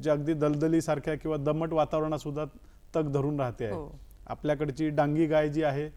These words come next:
Speaker 1: अतिशय उ-, जास्त पाऊस जिथे पडतो त्या भागामध्ये तिची कातडी आपल्याला दिसेल तेलकट स्वरूपाची, म्हणजे अंगावर पावसाचं प-, पाणी राहायला नको, निथळून जायला हवं. म्हणजे अशा पद्धतीचे काही विशिष्ट गुणधर्म त्या पशुधनामध्ये निसर्गतः निपजलेले असतात.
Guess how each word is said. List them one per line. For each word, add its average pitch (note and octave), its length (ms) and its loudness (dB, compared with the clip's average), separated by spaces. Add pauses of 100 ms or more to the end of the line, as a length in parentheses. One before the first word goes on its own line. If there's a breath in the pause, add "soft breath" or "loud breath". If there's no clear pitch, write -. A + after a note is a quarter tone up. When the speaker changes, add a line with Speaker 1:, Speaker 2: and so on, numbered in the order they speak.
(320 soft breath)
Speaker 1:
अतिशय C3 360 -4
उ-, C#3+ 400 -6
जास्त C#3+ 260 -2
पाऊस E3 340 4
जिथे E3 220 0
पडतो D3+ 380 0
त्या D3+ 140 -2
भागामध्ये D3+ 560 -2
तिची D#3 160 -4
कातडी E3 380 2
आपल्याला D#3+ 320 0
दिसेल D#3+ 340 -6
तेलकट F3 320 2 (320)
स्वरूपाची, C#3 500 -4
म्हणजे D3 160 -4
अंगावर D3+ 360 -2 (460 soft breath)
पावसाचं D3+ 440 2
प-, D#3+ 280 -12
पाणी E3 680 -2 (120)
राहायला D#3 320 2
नको, D#3+ 220 -6
निथळून E3 440 -2
जायला C#3 260 2
हवं. A2 200 -6 (540 soft breath)
म्हणजे E3 200 -4
अशा C#3+ 240 -2
पद्धतीचे E3 540 -2
काही E3 240 -2
विशिष्ट E3 460 -4
गुणधर्म D3 640 -2 (120)
त्या D3 420 0
पशुधनामध्ये C3+ 760 -4 (380 soft breath)
निसर्गतः E3+ 840 0
निपजलेले C#3 560 2
असतात. A2+ 320 -4